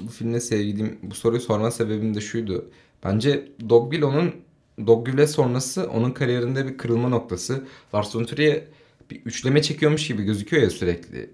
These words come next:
Bence Dogville'de bir kültür tarihi anlatmaya başlıyor. Ve orada yaptığı şey de bir Amerikan rüyasını bir tiyatro sahnesinde göstermek ve hiçbir, e, duvar kullanmadan, bir stüdyo kullanmadan,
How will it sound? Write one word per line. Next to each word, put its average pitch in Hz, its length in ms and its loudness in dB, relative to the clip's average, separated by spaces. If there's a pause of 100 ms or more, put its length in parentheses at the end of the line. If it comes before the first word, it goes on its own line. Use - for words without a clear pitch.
Bence 123 380 0
Dogville'de 143 500 0
bir 151 120 -4
kültür 127 340 -4
tarihi 135 300 4
anlatmaya 123 460 2
başlıyor. 113 500 2 (420)
Ve - 260 8 (280)
orada 113 240 4
yaptığı 131 320 4
şey 143 240 6
de - 240 2
bir - 160 -8
Amerikan 110 440 2
rüyasını 120 560 2 (240)
bir - 140 -16
tiyatro 113 320 0
sahnesinde 107 540 0
göstermek 95 680 -2
ve 113 180 6
hiçbir, - 520 -6 (600)
e, 92 680 2 (580)
duvar 90 320 2
kullanmadan, 85 680 -4
bir 85 120 -4
stüdyo 98 480 -8
kullanmadan, 90 640 -4